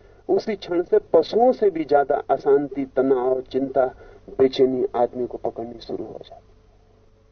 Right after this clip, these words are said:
है। आज पश्चिम में वापस इंद्रियों पर लौट जाने का विराट आंदोलन है, वापस इंद्रियों पर लौट जाने का, जिनको आप हिप्पी कहते हैं या बीटनिक कहते हैं या प्रोवोस कहते हैं।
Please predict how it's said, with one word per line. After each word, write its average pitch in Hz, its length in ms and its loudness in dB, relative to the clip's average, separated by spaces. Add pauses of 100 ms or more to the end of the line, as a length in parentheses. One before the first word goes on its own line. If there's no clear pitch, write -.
(500)
है। - 180 -4
आज 143 120 0
पश्चिम 160 420 -2
में 120 180 -4 (1600)
वापस 269 480 2
इंद्रियों 165 400 0
पर 143 160 -2
लौट 123 320 0
जाने 123 300 -4
का 110 120 -6
विराट 143 480 0
आंदोलन 107 560 -6
है, - 220 -20 (1700)
वापस 214 460 2
इंद्रियों 127 380 2
पर 101 140 -4
लौट 87 220 -6
जाने - 260 -8
का, - 200 -18 (640)
जिनको 139 280 2
आप 131 220 2
हिप्पी 135 380 -4
कहते 123 360 -2
हैं 123 420 -2
या 95 100 -8
बीटनिक 131 520 -2 (100)
कहते 117 260 -4
हैं 123 240 -2 (1000)
या 107 120 -4
प्रोवोस 139 560 2
कहते 123 360 -4
हैं। 120 180 -8